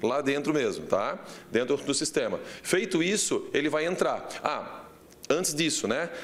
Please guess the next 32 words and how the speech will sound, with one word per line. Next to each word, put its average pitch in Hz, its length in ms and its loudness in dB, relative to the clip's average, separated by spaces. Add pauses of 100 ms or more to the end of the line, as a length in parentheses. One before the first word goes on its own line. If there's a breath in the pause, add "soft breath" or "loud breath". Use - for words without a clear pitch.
(160 loud breath)
Lá 139 180 2
na, 208 340 2 (320)
no 135 140 4
item 156 260 2
downloads 135 640 2
estão 160 320 0
todos 208 380 4
os 156 220 2
vídeos 185 480 2
explicativos 165 920 0
com 165 240 0 (400)
todas 220 260 4
as 196 100 2
etapas 165 480 0
que - 60 0
eu 143 60 4
preciso 135 320 2
saber 135 300 0
pra 151 120 2
conseguir 151 400 2
emitir 151 340 2
uma 131 140 0
nota 120 160 0
fiscal, 123 480 0 (240 loud breath)
cancelar 156 540 2
uma 131 120 2
nota 120 160 -2
fiscal, 123 400 2
substituir 170 600 2
uma 147 100 0
nota 127 160 0
fiscal. 104 420 0